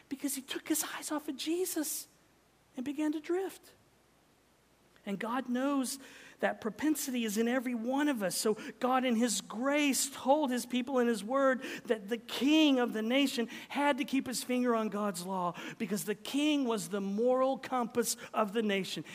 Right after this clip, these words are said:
If the king drifted from the Lord, the people would drift from the Lord. So David is passing this wisdom on to his son Solomon, saying, "If the king is to be established, Solomon, son, you gotta keep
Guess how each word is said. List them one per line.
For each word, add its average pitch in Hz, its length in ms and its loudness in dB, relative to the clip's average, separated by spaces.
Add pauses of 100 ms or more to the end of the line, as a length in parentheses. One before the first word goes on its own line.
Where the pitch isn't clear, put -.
If - 180 -6
the 165 100 -8
king 294 520 2
drifted 277 420 0
from 269 200 0
the 269 80 0
Lord, 254 420 2 (260)
the 175 140 -4
people 214 480 -6
would 170 140 -4
drift 143 240 -10
from 147 140 -10
the 135 100 -6
Lord. 123 320 -14 (1900)
So - 160 -8
David 147 400 -4
is 131 80 -10
passing 156 460 -10
this 135 220 -10
wisdom 147 400 -6
on 139 180 -10
to 156 120 -14
his 143 120 -12
son 151 220 -12
Solomon, 147 520 -12 (680)
saying, 165 240 -2
"If 147 100 -6
the 151 80 -10
king 208 300 0
is 247 160 2
to 226 80 -4
be 208 100 2
established, 170 800 -6 (520)
Solomon, 160 500 -2 (480)
son, 165 360 -4
you 175 80 -6
gotta 170 160 -6
keep 202 420 -6